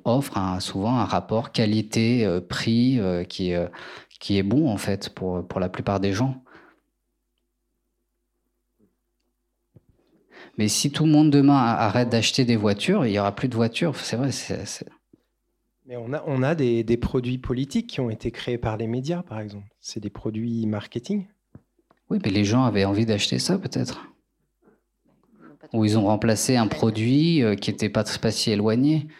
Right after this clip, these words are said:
Speaker 2: Ouais, mais il, c'est, c'est une création pure, en fait. C'est, c'est le marketing qui crée ces gens, qui, qui n'existaient pas, qui,
Speaker 1: Alors, c'est,
Speaker 2: qui
Speaker 1: enfin
Speaker 2: existent que parce que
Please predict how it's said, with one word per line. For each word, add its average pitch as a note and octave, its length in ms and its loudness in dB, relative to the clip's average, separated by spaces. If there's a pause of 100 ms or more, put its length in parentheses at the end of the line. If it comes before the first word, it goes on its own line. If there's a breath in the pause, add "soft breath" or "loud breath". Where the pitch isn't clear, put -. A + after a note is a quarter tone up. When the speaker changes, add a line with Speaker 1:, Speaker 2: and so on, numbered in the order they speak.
Speaker 2:
Ouais, D#3 120 0
mais C#3+ 140 0
il, B2+ 320 -2
c'est, B2 360 0
c'est - 180 0
une B2 80 2
création B2+ 440 -2
pure, G3 280 -4
en A2+ 60 -6
fait. - 440 -12 (180)
C'est, - 300 -12
c'est - 180 -4
le A#2 140 -2
marketing B2+ 560 -4
qui - 160 -10
crée C#3+ 280 -2
ces B2 200 -8
gens, A#2 240 -10 (260)
qui, G#2 300 -6
qui - 160 -6
n'existaient A#2 500 -2
pas, F3+ 320 -2
qui, - 120 -16 (300 soft breath)
Speaker 1:
Alors, G#2 220 0
c'est, - 180 -4 (160)
Speaker 2:
qui - 120 0
Speaker 1:
enfin A2+ 100 4
Speaker 2:
existent D#3 340 -2
que E3 100 2
parce D#3+ 300 -4
que C3 380 -2